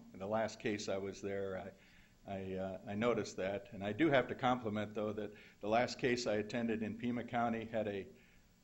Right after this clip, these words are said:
spectacular, um, uh, whatever, I guess he's, he's, he would either be magistrate or a justice of the peace or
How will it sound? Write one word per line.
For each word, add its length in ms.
spectacular, 1160
um, 380
uh, 300
whatever, 480
I 40
guess 200
he's, 200
he's, 140
he 160
would 200
either 160
be 140
magistrate 720
or 120
a 80
justice 440
of 80
the 60
peace 420
or 160